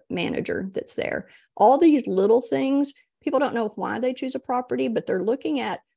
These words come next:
four to five properties in one day in many cases. They're going from property to property to property.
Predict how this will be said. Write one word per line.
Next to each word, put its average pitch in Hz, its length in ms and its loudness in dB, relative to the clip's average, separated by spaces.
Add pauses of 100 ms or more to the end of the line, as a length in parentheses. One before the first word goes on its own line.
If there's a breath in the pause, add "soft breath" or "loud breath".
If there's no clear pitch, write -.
(260)
four 208 160 4
to 262 100 4
five 220 240 -2
properties 202 560 -8
in 180 240 -8
one 190 240 -2
day 185 300 -2
in 240 120 0
many 254 200 -2
cases. 269 520 -6
They're - 120 -4
going - 180 -6
from - 140 -12
property - 360 -4
to 175 60 -6
property 185 380 -10
to 202 60 -14
property. 226 560 -2